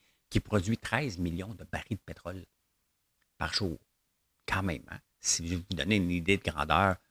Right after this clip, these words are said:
où on est rendu, euh, là-dedans, hein ? Euh, je vous parle souvent de Taiga, j'en ai parlé sur les réseaux sociaux, j'en ai parlé en direct, mais ils viennent de congédier huit pour cent de leur staff. Je ne sais pas comment cette entreprise-là va faire pour passer au travers.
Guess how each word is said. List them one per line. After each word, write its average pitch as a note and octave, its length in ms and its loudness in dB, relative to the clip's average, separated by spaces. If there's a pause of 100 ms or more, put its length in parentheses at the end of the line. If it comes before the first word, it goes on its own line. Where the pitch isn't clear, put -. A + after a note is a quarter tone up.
(240)
où C3 220 10
on F#2 200 8
est F#2 100 10
rendu, F2+ 500 6 (160)
euh, F2 40 6
là-dedans, C#2 340 4 (300)
hein ? - 120 -4 (680)
Euh, C3+ 720 10
je A2 80 0
vous C3 100 0
parle A2 220 4
souvent F#2 240 0
de F2+ 120 -2
Taiga, F2 400 0
j'en E2+ 120 -12
ai F2 100 -8
parlé F#2+ 280 -10
sur - 140 -12
les F#2 60 -8
réseaux G2+ 220 -8
sociaux, A#2+ 420 -2
j'en F#2 100 -12
ai D#2+ 80 -8
parlé E2+ 320 -6
en F#2 100 -2
direct, F2 380 -6 (1160)
mais G2+ 60 2
ils E2 40 -4
viennent G2 160 0
de - 60 -8
congédier F2+ 560 -8
huit F#2 240 -4
pour - 180 -6
cent F#2 160 2
de D#2+ 80 -4
leur D2 160 -4
staff. - 380 -4 (380)
Je G2+ 100 2
ne - 20 4
sais A#2+ 140 6
pas G2+ 120 -2
comment F#2 240 -4
cette - 140 -10
entreprise-là E2 680 -6 (600)
va D#2 140 -2
faire F#2+ 300 0
pour D2+ 160 -12
passer - 260 -18
au - 40 -18
travers. D2+ 360 -16